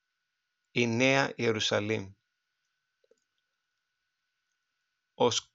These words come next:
το θέλημα του Θεού, ο στόχος του, είναι η συλλογική έκφραση του τριαδικού Θεού. Αν το δούμε αυτό,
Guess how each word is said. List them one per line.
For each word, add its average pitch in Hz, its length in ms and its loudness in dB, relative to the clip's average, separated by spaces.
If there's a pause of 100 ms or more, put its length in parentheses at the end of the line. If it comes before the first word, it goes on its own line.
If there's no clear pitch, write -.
(680)
το 127 140 6
θέλημα 180 500 4
του 110 120 -10
Θεού, 107 480 -4 (240)
ο 117 120 -14
στόχος 147 500 2
του, - 240 -18 (420)
είναι 135 260 4
η 131 40 4
συλλογική 123 680 2
έκφραση 151 600 4
του 127 160 -6
τριαδικού 113 560 0
Θεού. 101 440 -4 (2500)
Αν 139 220 4
το 139 160 4
δούμε 135 340 4
αυτό, 127 520 0